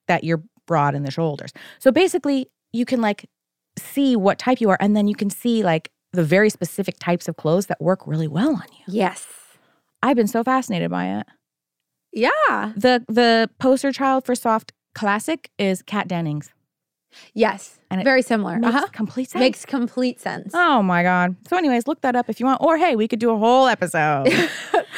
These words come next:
Speaker 2: Okay,
Speaker 1: Um,
Speaker 2: now, what is your
Speaker 1: okay, my
Speaker 2: unpopular
Speaker 1: unpopular
Speaker 2: opinion?
Speaker 1: opinion. So, you know how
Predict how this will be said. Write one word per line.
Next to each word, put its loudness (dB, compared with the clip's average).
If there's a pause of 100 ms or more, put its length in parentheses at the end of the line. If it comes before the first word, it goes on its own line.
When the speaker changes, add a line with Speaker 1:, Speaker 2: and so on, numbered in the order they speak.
(160)
Speaker 2:
Okay, 0
Speaker 1:
Um, 2
Speaker 2:
now, 2
what 0
is -2
your 4
Speaker 1:
okay, 2
my 2
Speaker 2:
unpopular -
Speaker 1:
unpopular 0
Speaker 2:
opinion? -2
Speaker 1:
opinion. -20 (220)
So, 2 (320)
you 2
know 2
how 0